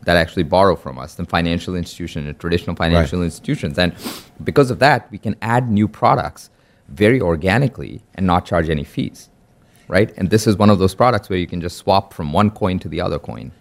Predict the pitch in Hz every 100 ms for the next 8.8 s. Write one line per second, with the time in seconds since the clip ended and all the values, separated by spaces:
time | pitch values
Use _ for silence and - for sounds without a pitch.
0 | _ _ _ 87 - 107 113 139 143 143
1 | 101 90 82 73 80 76 76 71 80 80
2 | 78 78 76 76 69 - 71 - _ -
3 | 80 82 78 76 76 73 69 67 - -
4 | - - 78 80 73 65 - - - 98
5 | 80 73 80 76 73 67 76 69 71 -
6 | 73 71 69 73 - 69 - 71 67 -
7 | 67 67 - - 85 76 - - 95 95
8 | 127 143 - 90 90 87 85 73